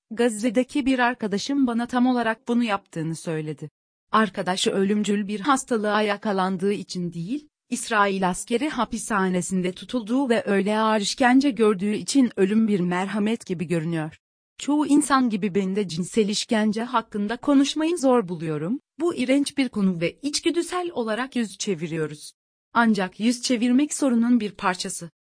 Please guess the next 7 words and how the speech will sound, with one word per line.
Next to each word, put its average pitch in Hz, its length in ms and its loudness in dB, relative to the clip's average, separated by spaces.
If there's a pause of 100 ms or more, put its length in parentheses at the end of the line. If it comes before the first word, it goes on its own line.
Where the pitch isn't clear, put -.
(140)
Filistinlilerin 208 1000 0
bu 262 140 0
hapishanelerde 190 1000 0
çektikleri 247 600 -4
acılar 214 420 0
hakkında 214 540 -4
sessizlik, 190 880 -4